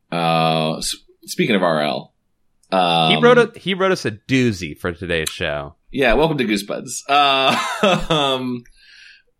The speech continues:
Speaker 1: what we, we decided to try an episode of, I can, I can always call them episodes. What is, I'm so ruined by Hollywood. Uh,
Speaker 2: These are episodes.
Speaker 1: these are not books. Yeah, they're episodes. Uh,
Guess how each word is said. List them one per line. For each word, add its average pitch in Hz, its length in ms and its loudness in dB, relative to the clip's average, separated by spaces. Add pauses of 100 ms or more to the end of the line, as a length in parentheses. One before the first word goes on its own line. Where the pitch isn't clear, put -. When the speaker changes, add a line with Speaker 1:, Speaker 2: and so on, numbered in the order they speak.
Speaker 1:
what - 360 -4 (400)
we, 196 240 0
we 190 160 0
decided 185 460 0
to 160 80 -6
try 113 720 0 (260)
an 110 80 0
episode 110 560 0
of, 107 220 -12 (460)
I - 80 -8
can, 208 240 -6
I 147 60 -4 (160)
can 190 60 0
always 277 180 2
call 214 160 2
them - 160 -2
episodes. 113 580 -2
What 196 140 0
is, 185 140 -2 (120)
I'm 175 140 0
so 190 340 0
ruined 135 320 0
by 98 100 2
Hollywood. 80 600 -4 (100)
Uh, 104 560 2 (200)
Speaker 2:
These 349 160 2
are 220 100 4
episodes. 92 580 -4
Speaker 1:
these 170 140 0
are 101 40 -2
not 156 240 0
books. 131 440 -2
Yeah, 131 200 2
they're 117 140 0
episodes. 113 480 -2
Uh, 110 500 2